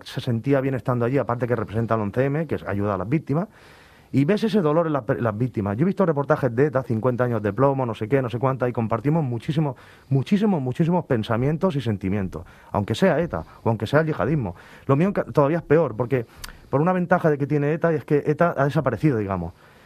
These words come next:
Y eso fue un alivio para ellos, yo creo, porque habla con muchas víctimas de eta, y que desaparezca el grupo terrorista que ha matado a tu familia, ya de alguna manera te, te alivia un poco. Pero yo, mm, el tema del yihadismo, como dicen ellos, el tema de, estamos hablando de geopolítica.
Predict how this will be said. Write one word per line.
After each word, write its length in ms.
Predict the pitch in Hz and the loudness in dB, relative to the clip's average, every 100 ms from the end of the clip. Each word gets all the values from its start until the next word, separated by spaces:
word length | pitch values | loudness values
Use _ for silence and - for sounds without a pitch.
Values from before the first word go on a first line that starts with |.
| - | -4
Y 80 | 113 | 0
eso 140 | 127 135 | 2 2
fue 160 | 147 | 2
un 180 | 151 139 | 2 0
alivio 320 | 123 131 147 | 0 0 0
para 200 | 135 120 | 0 0
ellos, 180 | 139 151 | 0 0
yo 120 | 120 | -2
creo, 180 | 120 131 | 0 0
porque 160 | 123 107 | 0 0
habla 160 | 110 | 0
con 100 | 107 | 0
muchas 300 | 107 104 110 | -2 0 -2
víctimas 360 | 107 107 110 101 | -2 -4 -2 0
de 100 | 107 | 0
eta, 180 | 117 143 | 2 0
y 60 | 104 | 0
que 180 | 104 | -4
desaparezca 580 | 92 110 113 127 143 - | -2 -4 0 0 -2 -2
el 100 | 98 | -4
grupo 280 | 123 147 143 | -2 0 0
terrorista 400 | 139 117 - 101 | -2 -2 -4 -4
que 140 | 107 | -2
ha 60 | 123 | -2
matado 240 | 131 120 | 0 -2
a 40 | 110 | -2
tu 160 | 107 | -4
familia, 420 | 98 113 131 165 165 - - - | -2 -2 -2 -2 -6 -12 -20 0
ya 240 | 123 165 - | 2 2 0
de 260 | 117 110 | -4 0
alguna 240 | 117 147 143 | 0 0 0
manera 300 | 123 139 147 | 0 0 0
te, 240 | 120 104 | -2 -2
te 80 | 98 | -2
alivia 240 | 110 117 | -2 -2
un 80 | 95 | -2
poco. 300 | 95 90 87 - - - - - | -4 -6 -12 -16 -20 -20 -20 -2
Pero 260 | 151 143 147 | 2 4 2
yo, 280 | 156 214 139 | 0 0 0
mm, 220 | 139 131 - | -2 -2 -2
el 200 | 123 113 | -2 2
tema 220 | 151 170 | 2 2
del 160 | 156 | 0
yihadismo, 600 | 135 - 120 180 151 139 | -2 -2 0 0 0 -2
como 160 | 156 113 | -2 -4
dicen 200 | 113 117 | -2 -2
ellos, 220 | 147 135 | 0 -2
el 100 | 107 | -2
tema 220 | 123 123 | -2 0
de, 160 | 113 101 - | -2 -4 -6
estamos 300 | 110 131 151 | -4 -2 -2
hablando 200 | 151 180 | -2 -4
de 60 | |
geopolítica. 800 | - 117 95 92 156 113 95 87 | -2 -2 -2 -2 -2 -6 -8 -14